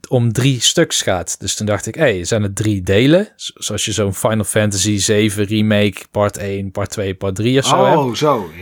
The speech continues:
Speaker 2: ja.
Speaker 1: Of zijn het drie losse games?" Nou, bleek het laatste.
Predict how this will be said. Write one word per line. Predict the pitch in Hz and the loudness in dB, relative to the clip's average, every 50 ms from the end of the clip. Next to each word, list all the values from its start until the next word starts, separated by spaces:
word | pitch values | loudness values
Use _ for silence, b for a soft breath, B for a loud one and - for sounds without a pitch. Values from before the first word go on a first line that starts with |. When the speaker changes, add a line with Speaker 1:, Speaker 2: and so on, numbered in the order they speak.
| 101 | -10
Speaker 2:
ja. | 104 113 131 165 165 - - _ _ | -6 -2 -2 -2 -2 -4 -16 _ _
Speaker 1:
Of | - 156 151 175 170 - - - _ _ _ _ | 2 2 2 2 2 -2 -8 -10 _ _ _ _
zijn | - - 120 127 131 | -8 -2 0 2 2
het | 135 127 | 2 2
drie | 123 131 139 143 | 0 0 2 4
losse | 123 120 123 - - 117 | 4 4 2 2 0 0
games?" | 110 113 98 90 92 - - | 2 0 2 2 -2 -2 -2
Nou, | 120 104 - 98 | -4 -4 -4 -4
bleek | 98 110 120 123 120 - | 0 2 2 2 2 0
het | 110 92 | -2 0
laatste. | 101 104 117 135 - - - 151 156 165 - | 0 2 2 2 0 0 0 2 0 0 -2